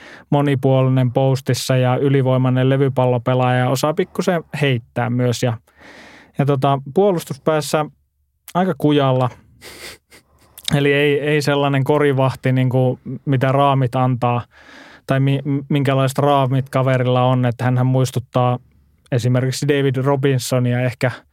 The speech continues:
harteiltaan ja mitoiltaan tai sitä laihempaa Dwight Howardia <laughs> mahdollisesti. Ja, tota, tota, tota, valinta ykkösenä olisi ihan ymmärrettävä, jos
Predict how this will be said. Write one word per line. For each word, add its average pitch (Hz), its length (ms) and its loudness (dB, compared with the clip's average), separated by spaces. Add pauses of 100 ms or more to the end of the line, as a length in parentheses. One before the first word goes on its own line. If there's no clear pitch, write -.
(260)
harteiltaan 127 840 0
ja 127 100 0 (320)
mitoiltaan 131 580 0
tai 131 160 0
sitä 131 500 -2
laihempaa 135 760 0
Dwight 131 340 0
Howardia 127 560 0 (880)
<laughs> - 760 -4
mahdollisesti. 139 720 0
Ja, 131 120 2
tota, 131 500 0 (400)
tota, 135 260 2
tota, 135 360 2
valinta 143 600 2 (440)
ykkösenä 139 500 0
olisi 135 180 0
ihan 147 160 0
ymmärrettävä, 131 760 -2 (920)
jos 143 480 -2